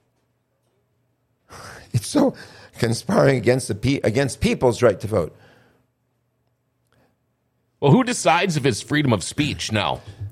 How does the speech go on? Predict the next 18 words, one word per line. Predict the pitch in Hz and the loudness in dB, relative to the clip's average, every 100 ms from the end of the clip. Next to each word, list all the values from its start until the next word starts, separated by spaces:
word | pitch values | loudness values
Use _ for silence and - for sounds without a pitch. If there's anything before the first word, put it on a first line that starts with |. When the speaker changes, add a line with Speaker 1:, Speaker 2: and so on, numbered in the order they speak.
| - - | -14 -2
Speaker 1:
Can | 123 | 2
I | 156 | 2
get | 165 | 4
a | - 110 | 2 2
crickets, | - 127 135 127 - - | 0 -2 -2 -6 -10 -2
uh, | 110 104 104 104 | 0 2 0 -2
sound | - 113 120 | -6 -4 -4
effect | 110 123 - | -4 -6 -6
for | 113 | -4
that | - | -4
one? | - 120 - - - _ - - - _ - - - - - - - - - - | -4 -8 -6 -4 -4 _ -8 -6 -6 _ -8 -6 -6 -10 -10 -4 -2 -4 -8 -4
I, | 160 - | -2 0
I | 165 | 0
don't, | 202 226 190 | 2 2 2
I | 165 | 0
don't | 214 247 | 2 0
get | - 262 | 2 2
it. | 302 - | 2 0